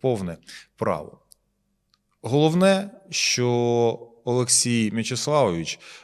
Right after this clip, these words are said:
не був помічений в жодних корупційних скандалах. Він не був помічений в крадіжках, він не був помічений в зароблянні грошей. Спокійний український чиновник.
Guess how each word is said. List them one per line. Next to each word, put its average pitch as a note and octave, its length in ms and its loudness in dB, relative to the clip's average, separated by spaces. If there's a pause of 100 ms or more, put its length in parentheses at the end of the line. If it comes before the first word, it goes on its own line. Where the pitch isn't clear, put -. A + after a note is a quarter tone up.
не B2+ 120 0
був E3 440 -2
помічений B2 580 -2
в F#2 80 -4
жодних A2 340 -4
корупційних F#2+ 580 -4
скандалах. - 760 -10
Він D#3 380 2
не C#3+ 100 4
був B2+ 280 -2
помічений A2 720 0
в - 300 -20
крадіжках, G#2 760 -4
він G#2 420 0
не G#2 100 2
був G2 280 -6
помічений G#2 640 -2 (240)
в - 60 -10
зароблянні G2 840 -2
грошей. - 500 -6 (920)
Спокійний E3 880 2
український G#2+ 640 0
чиновник. - 680 -10